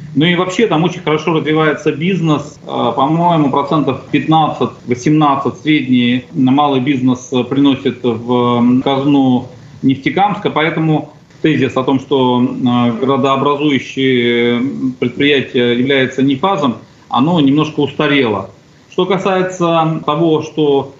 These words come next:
люди с Нефтекамска и северо-запада вообще ездят на вахту, да, это присутствует.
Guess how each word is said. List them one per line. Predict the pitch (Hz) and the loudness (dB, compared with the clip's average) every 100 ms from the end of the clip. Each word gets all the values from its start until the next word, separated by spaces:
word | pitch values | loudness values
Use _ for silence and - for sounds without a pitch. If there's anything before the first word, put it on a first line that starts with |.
| - | -4
люди | 135 160 127 131 123 | 0 0 2 2 2
с | 120 - - | -2 -8 -2
Нефтекамска | 127 135 131 131 156 143 - 120 | 2 2 -2 -2 0 0 -2 -2
и | 117 | -2
северо-запада | - 139 123 123 123 139 131 120 139 135 117 | 0 0 0 0 0 -2 -4 -2 -2 0 -2
вообще | 117 123 - 143 123 | 0 -2 -4 0 0
ездят | 117 135 123 120 117 110 - | 2 0 0 -2 -2 -4 -4
на | 127 135 | 0 2
вахту, | 190 185 - 127 | 0 -2 -2 -2
да, | 147 160 | 0 0
это | 135 127 | 0 -2
присутствует. | 135 135 202 185 143 135 120 | -2 -4 -6 -8 -4 0 0